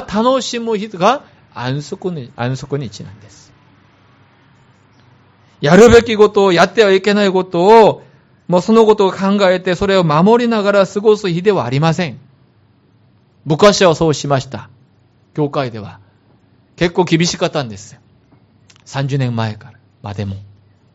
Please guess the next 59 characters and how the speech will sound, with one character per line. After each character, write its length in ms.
も 80
う 40
二 100
十 140
年 180
前 220
ま 120
で 120
も。 180
日 260
曜 100
日 120
に 60
は 140
シ 100
ョ 60
ッ 40
ピ 140
ン 20
グ 120
も 120
で 140
き 120
な 160
い。 60
外 300
で 80
食 300
事 80
も 140
で 140
き 120
な 160
い。 120
映 240
画 140
見 80
る 100
こ 80
と 100
も 120
で 140
き 120
な 160
い。 120
朝 280
か 140
ら 100
晩 280
ま 140
で 340
礼 160
拝 160
を 220
捧 420
げ 120
な 140
さ 140
い。 80